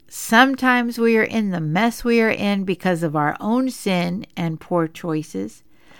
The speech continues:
Sometimes we are in a mess because of other sins. And sometimes we are in a mess because, like Job, it's a test and we live in a sinful world.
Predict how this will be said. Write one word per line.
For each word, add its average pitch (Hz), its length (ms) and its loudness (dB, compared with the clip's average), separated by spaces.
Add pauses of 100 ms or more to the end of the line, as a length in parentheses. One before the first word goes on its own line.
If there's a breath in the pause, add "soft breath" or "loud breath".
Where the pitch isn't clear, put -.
(120)
Sometimes 247 720 2
we 226 160 4
are 220 80 6
in 226 220 0
a 208 80 2
mess 196 440 4
because 220 400 0
of 208 140 0 (120)
other 240 380 4
sins. 185 800 -6 (480)
And 226 200 -4
sometimes 247 800 0
we 196 180 4
are 185 80 4
in 180 160 0
a 170 60 -2
mess 175 400 -2
because, 185 520 -2
like 180 360 4
Job, 202 500 4
it's - 220 -4
a 147 100 -2
test - 560 -2 (180 soft breath)
and 180 220 -2
we 170 160 4
live 190 340 2
in 170 140 -2
a 165 80 -8
sinful 180 560 -8
world. 170 520 -4